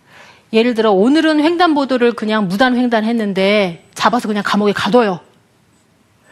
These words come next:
그 다음 날은 횡단보도를 그냥 무단으로 건너는데 그냥 훈방 조치하고 그냥 집에 보내요.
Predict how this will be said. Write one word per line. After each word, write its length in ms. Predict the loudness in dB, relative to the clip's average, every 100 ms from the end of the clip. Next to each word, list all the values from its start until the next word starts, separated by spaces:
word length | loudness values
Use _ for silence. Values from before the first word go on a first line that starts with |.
| -20 -20 -6
그 120 | 0
다음 300 | 2 2 2
날은 440 | 0 2 0 0 -4 -14 -10
횡단보도를 880 | -4 0 0 0 0 0 2 0 -2
그냥 220 | -4 -2
무단으로 340 | 0 0 0 -2
건너는데 760 | -4 -4 -4 -4 -2 -2 -2 -12 _ _ _ -12
그냥 220 | -8 -6
훈방 400 | -2 0 2 0
조치하고 360 | -4 -4 -6
그냥 180 | -6 -8
집에 220 | -10 -8
보내요. 460 | -8 -8 -10 -10 -12